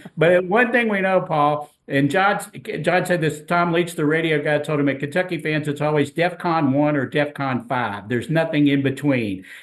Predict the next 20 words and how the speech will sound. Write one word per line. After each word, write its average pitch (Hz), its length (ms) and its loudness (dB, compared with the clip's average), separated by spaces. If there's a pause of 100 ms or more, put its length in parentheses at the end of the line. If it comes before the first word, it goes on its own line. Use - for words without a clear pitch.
If, 131 220 0
uh, 139 220 4
they 156 160 2
win 196 180 2
a 208 80 0
couple 196 280 0
of 185 100 0
games 196 400 -2
here, 196 260 -2
if 190 80 -4
they 185 140 0
go 196 100 4
down 190 240 0
to 170 60 2
Auburn 185 480 0
and 165 120 -2
upset 175 380 -2
Auburn 170 360 0
and 147 120 -2
Bruceboro, 175 640 0